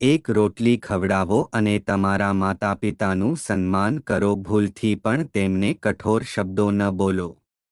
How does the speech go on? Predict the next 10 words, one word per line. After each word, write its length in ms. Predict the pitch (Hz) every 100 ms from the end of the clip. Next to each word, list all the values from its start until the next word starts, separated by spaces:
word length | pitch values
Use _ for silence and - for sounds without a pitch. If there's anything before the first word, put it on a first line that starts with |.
| _ _ _ _ -
નંબર 480 | 131 190 202 214 208
ત્રણ, 400 | - 120 110 101 - _ _ _ _ _ _ _ _ _ -
સિંહ 420 | - 190 185 220
રાશિ. 540 | 127 117 - 135 156 -
સિંહ 380 | - - 180 190
રાશિના 640 | 165 104 101 - 117 117 113
લોકોને 680 | 95 98 95 113 113 123 156
જણાવી 580 | 110 101 104 104 117 113
દઈએ 420 | 101 92 101 104
કે 220 | - 135